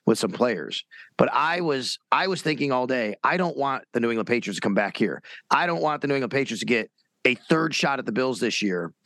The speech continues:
It's so tough to beat a team three times, as you know. Bill Belichick, back-to-back weeks facing the same team.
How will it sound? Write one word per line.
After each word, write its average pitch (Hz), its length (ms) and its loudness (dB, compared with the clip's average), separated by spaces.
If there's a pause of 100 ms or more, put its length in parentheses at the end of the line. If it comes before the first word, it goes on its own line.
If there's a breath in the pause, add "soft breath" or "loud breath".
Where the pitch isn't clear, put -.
(180 loud breath)
It's - 100 -2
so 165 280 2
tough 151 200 0
to 139 80 -4
beat 139 140 2
a 120 40 -4
team 127 180 0
three 117 180 2
times, 107 300 0
as 104 160 0
you 110 60 2
know. 95 320 0 (400 loud breath)
Bill 147 200 6
Belichick, 139 540 0 (180)
back-to-back 147 580 2
weeks 123 240 0
facing 135 360 0
the 113 60 -2
same 117 300 0
team. 107 400 0